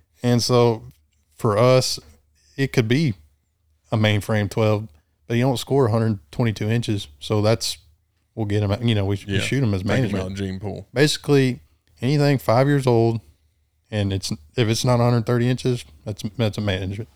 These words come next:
Speaker 2: I
Speaker 1: for
Speaker 2: think
Speaker 1: us.
Speaker 2: that's pretty, I don't see a problem with that. I mean, you should be shooting it.
Speaker 1: Yeah, I mean, if
Speaker 2: Five years old. And it's
Speaker 1: Mm-hmm.
Speaker 2: do y'all s-, do y'all see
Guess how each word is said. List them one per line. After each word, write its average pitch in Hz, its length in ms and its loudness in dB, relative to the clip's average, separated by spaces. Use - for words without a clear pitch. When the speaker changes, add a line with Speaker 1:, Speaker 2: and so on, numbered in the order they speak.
Speaker 2:
I 147 80 0
Speaker 1:
for 185 80 2
Speaker 2:
think 180 160 2
Speaker 1:
us. - 20 -6
Speaker 2:
that's 117 200 -4
pretty, 101 380 -6
I 107 140 -12
don't 123 180 -10
see 98 140 -6
a 87 60 -14
problem 98 360 -8
with 107 100 -10
that. 117 160 -12
I 117 40 -10
mean, 110 160 -4
you 113 80 -4
should 117 260 -6
be 101 120 -10
shooting 92 260 -14
it. - 140 -16
Speaker 1:
Yeah, 110 340 2
I 101 60 2
mean, 104 300 0
if 113 140 -6
Speaker 2:
Five 104 360 -10
years 107 180 -8
old. 107 200 -6
And 123 160 -2
it's 107 80 2
Speaker 1:
Mm-hmm. 98 120 -2
Speaker 2:
do 127 100 -4
y'all 143 320 0
s-, - 160 -8
do 113 160 -8
y'all 123 240 0
see 117 480 -2